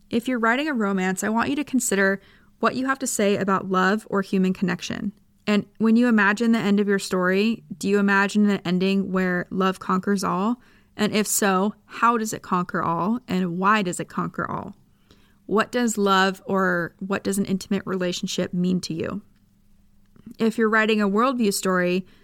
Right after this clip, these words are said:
I want you to consider what you have to say about someone coming of age. What does maturing mean to you? Or what does it mean to gain wisdom or experience? Why do you care about exploring this topic?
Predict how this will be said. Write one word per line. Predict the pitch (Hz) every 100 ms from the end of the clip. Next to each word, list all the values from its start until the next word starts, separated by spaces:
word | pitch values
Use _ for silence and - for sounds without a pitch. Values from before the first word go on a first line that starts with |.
| _ _ _ -
I | 208
want | 208 226
you | 254
to | 262
consider | 240 196 - 208 190 180 190
what | 214 208 -
you | 233
have | 226 220
to | -
say | 214 - 180 185 208 -
about | 190 185 -
someone | 202 220 202
coming | - 180 185 190
of | 170
age. | 165 156 - - _ _
What | 226 220
does | 285 254
maturing | 240 214 - 208 208 190
mean | 180 170
to |
you? | 160 - - -
Or | 196
what | 190 -
does | 240 233
it | 247
mean | 202 196 190 196
to | 196
gain | 180 180 185 185
wisdom | 180 175 202 202 -
or | 185
experience? | - - 175 180 - - - - _ _ _ -
Why | 190 196
do | 226
you | 233 220
care | - 202 190 190
about | - 175 -
exploring | 180 - 175 190 180
this | 170 -
topic? | - 170 - -